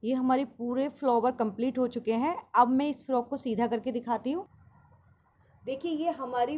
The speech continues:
पूरी फ्रॉक कंप्लीट हो चुकी है और ये पूरी कंप्लीट होने के बाद कितनी ब्यूटीफुल लग रही है और ईजीली तैयार भी हो जाती है। ये हमने इस पे शेडो वर्क किया है, यानी चिकनकारी। जो हमारी प्लेन फ्रॉक थी।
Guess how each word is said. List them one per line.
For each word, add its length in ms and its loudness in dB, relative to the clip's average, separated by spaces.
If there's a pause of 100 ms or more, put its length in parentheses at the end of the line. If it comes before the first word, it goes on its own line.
पूरी 360 -6
फ्रॉक 560 0
कंप्लीट 480 -6
हो 140 0
चुकी 360 -10
है 180 -2 (840)
और 80 -4
ये 140 -2
पूरी 220 -4
कंप्लीट 520 -2
होने 240 -4
के 160 -6
बाद 320 -2
कितनी 360 -4
ब्यूटीफुल 560 -6
लग 220 0
रही 160 -2
है 160 2
और 420 -4
ईजीली 480 -4
तैयार 400 6
भी 80 0
हो 160 4
जाती 380 0
है। 160 0 (460)
ये 160 -4
हमने 300 0
इस 100 -6
पे 160 -6
शेडो 420 2
वर्क 280 -2
किया 220 2
है, 160 -2
यानी 320 0
चिकनकारी। 720 -2 (460)
जो 120 -2
हमारी 260 0 (100)
प्लेन 300 0
फ्रॉक 360 0
थी। 260 0